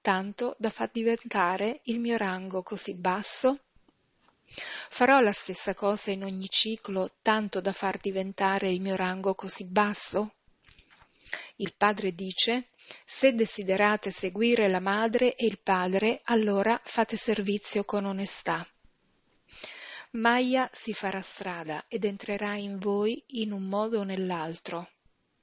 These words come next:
I responsabili dei centri devono diventare completamente privi di ego.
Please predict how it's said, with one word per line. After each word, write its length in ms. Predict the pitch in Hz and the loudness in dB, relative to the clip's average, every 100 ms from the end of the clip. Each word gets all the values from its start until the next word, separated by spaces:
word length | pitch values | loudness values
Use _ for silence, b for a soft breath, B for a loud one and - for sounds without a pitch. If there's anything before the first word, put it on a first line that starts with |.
| _ _ _ _ _ _ _ _ - B B B B B | _ _ _ _ _ _ _ _ -20 B B B B B
I 100 | 233 | 6
responsabili 920 | 240 240 - 233 - 269 269 208 190 | 6 6 4 2 4 2 4 0 0
dei 220 | 180 175 - | 0 0 2
centri 580 | 214 208 208 - 170 | 4 2 0 -4 -6
devono 400 | 170 190 190 190 | 0 2 2 0
diventare 840 | 185 190 190 190 214 214 214 180 - | 0 0 0 0 2 2 2 0 -2
completamente 960 | 220 208 233 233 226 233 262 254 240 | -4 4 4 4 2 0 0 0 0
privi 480 | - - 240 247 247 | 0 -2 0 0 -2
di 180 | 220 214 | 2 2
ego. 480 | 175 160 180 175 | 2 0 -2 -4